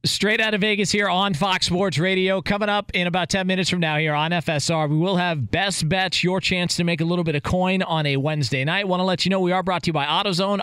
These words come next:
AutoZone has more ways for you to get what you need when you need it with their free same-day store pickup. You can place your order online and grab what you need today at more than fifty-six hundred AutoZone locations.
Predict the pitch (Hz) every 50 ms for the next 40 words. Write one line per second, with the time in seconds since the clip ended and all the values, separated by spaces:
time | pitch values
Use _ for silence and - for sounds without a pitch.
0 | - - 185 226 240 240 202 180 190 190 170 160 147 135 160 165 185 208 202 185
1 | 180 180 175 156 - 180 175 156 139 123 117 165 175 139 120 - 135 139 156 175
2 | 175 175 175 165 139 - - - - - 123 151 185 202 202 180 175 175 175 180
3 | 180 143 135 110 143 139 - - 165 160 156 139 - 170 165 156 156 156 147 143
4 | - - 160 135 113 113 - - 180 180 - 190 175 - 151 127 131 127 - -
5 | 170 170 151 - - 175 170 165 165 165 165 117 117 123 120 135 147 160 160 151
6 | 131 110 127 135 139 127 135 - - 135 131 139 147 147 - 131 117 110 147 156
7 | 175 170 143 131 131 117 120 120 - 131 117 - 139 120 - 131 - - 139 135
8 | 123 131 127 117 113 117 120 120 107 117 110 107 104 107 104 165 190 202 156 -
9 | 190 190 185 175 -